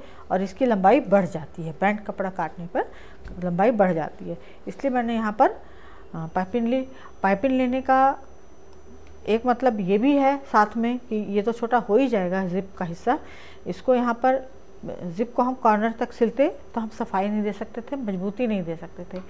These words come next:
अब यहाँ पर हमारे पास कपड़ा है तो हम यहाँ पर मजबूती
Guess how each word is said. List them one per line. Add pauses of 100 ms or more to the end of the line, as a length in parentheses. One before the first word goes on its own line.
(260)
अब
यहाँ
पर
हमारे
पास
कपड़ा
है (320)
तो
हम
यहाँ
पर (160)
मजबूती